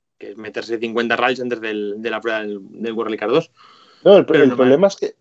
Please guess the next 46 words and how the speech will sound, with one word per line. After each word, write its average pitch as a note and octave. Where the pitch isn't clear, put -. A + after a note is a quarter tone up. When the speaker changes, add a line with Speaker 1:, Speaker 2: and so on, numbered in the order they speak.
Speaker 2:
el D3
problema C#3
es F3+
que D#3+
Gracín, B2
todos D#3+
estos -
eventos D#3
regionales C#3+
que A2+
utiliza A#2
para C3
prepararse B2+
de A#2+
cara A#2+
al, B2
al A#2+
Mundial A#2+
o A#2
a A#2
los A#2
Speaker 1:
No. A#2
Speaker 2:
eventos, A#2+
eh, A#2
continentales A#2
cuando A2+
corría A2+
el A#2
europeo, A#2+
le B2
van A2+
muy C3
bien. F3+
El A2+
año A2+
pasado A2+
ganó A2
en G#2
Galicia C3
y, A#2+
y B2+
Speaker 1:
No. A2
Speaker 2:
demás, -
o A2
sea G#2
que -